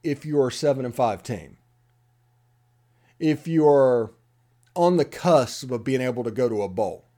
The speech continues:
If you are a nine-win team, you're pretty much a nine-win team, e-, whether or not that schedule exists.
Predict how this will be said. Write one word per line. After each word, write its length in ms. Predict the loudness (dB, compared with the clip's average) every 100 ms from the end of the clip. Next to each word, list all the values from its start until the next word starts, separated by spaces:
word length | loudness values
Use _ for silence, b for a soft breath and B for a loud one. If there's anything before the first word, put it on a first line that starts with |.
| _ _ _ _ _ _ _ _ b b b -6
If 200 | -4 -2
you 140 | 4
are 160 | 6 6
a 120 | 2
nine-win 640 | -2 -4 -4 -2 -2 -2 -2
team, 400 | -2 -2 -4 -8 _ _ _
you're 120 | -10
pretty 220 | -6 -2 -2
much 180 | -2
a 40 | -2
nine-win 440 | -2 -2 -2 -4
team, 360 | -4 -4 -6 -10 _
e-, 140 | -20 -20 -10
whether 340 | 2 4 4
or 60 | 0
not 220 | -2 -4
that 160 | -8
schedule 440 | -8 -4 -4 -6 -12
exists. 640 | -14 -12 -14 -16 -20